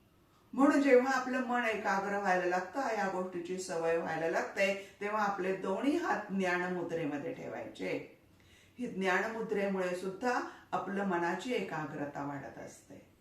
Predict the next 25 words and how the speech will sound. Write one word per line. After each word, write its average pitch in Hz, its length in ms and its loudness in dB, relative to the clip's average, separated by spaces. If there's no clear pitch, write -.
हे 202 60 -2
दोन्ही 214 400 2
हात 220 280 0
आपल्या 165 300 -4
मा-, 156 480 -6
ठेवायचे. 165 1000 -2
आणि 190 160 0
भरपूर 269 1120 -2
श्वास 175 680 2
घ्यायचा 190 400 -4
आहे 190 520 0
आणि 277 180 4
तो 196 200 4
श्वास 170 460 0
आपल्याला 175 640 0
मकराचा 202 840 2
आवाज 156 460 -2
करत 151 400 -8
करत - 340 -4
सोडायचा 131 540 -8
आहे. - 240 -18
मी 208 140 -6
तुम्हाला 226 240 -4
दोन्ही 240 420 8
पद्धतीने - 840 -2